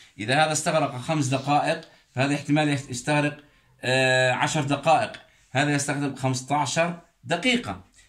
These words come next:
إذن تحتاج إلى وقت طويل، فكلما بعد الدبوس عن مصدر الحراري كلما احتاج إلى وقت أطول حتى يسقط الدبوس من مكانه. هذه هي آلية، آه،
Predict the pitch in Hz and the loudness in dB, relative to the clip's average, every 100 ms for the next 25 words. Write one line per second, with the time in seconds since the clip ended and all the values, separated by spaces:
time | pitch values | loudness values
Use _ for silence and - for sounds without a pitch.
0 | _ 127 143 139 - 131 - 220 262 185 | _ -4 -2 -2 -4 -10 -2 0 0 -2
1 | 165 160 190 - - 170 147 - - - | -2 -2 -2 -4 -4 0 0 -2 -8 -20
2 | - 131 247 254 240 220 208 226 135 117 | -8 -4 0 0 4 4 6 4 4 -2
3 | 95 - 135 180 180 147 - 127 131 233 | -6 -6 -6 -4 -4 -2 -2 -2 0 0
4 | - 226 202 196 208 220 220 - _ _ | 0 -2 -2 -2 0 0 -4 -10 _ _
5 | 175 170 151 160 156 135 139 135 135 - | -4 -2 -2 -4 -4 -2 -2 -2 -4 -12
6 | 135 127 127 127 - _ - 139 - 127 | -10 -4 -4 -4 -14 _ -6 -6 -4 -4
7 | 123 123 - _ _ _ _ _ _ _ | -4 -4 -10 _ _ _ _ _ _ _
8 | _ _ _ - 139 - 127 127 117 117 | _ _ _ -8 -8 -8 -12 -10 -8 -8
9 | 107 117 117 - _ 110 101 90 73 - | -8 -8 -10 -14 _ -14 -12 -12 -14 -16
10 | - - - - - 254 240 190 165 180 | -12 -12 -12 -18 -8 -6 -4 -6 -6 -6
11 | 170 139 139 156 143 143 143 - _ _ | -4 -4 -4 -4 -2 -2 -2 -8 _ _
12 | _ - _ _ _ _ - 113 113 113 | _ -20 _ _ _ _ -6 -4 -2 -2
13 | 117 113 110 | -4 -4 -6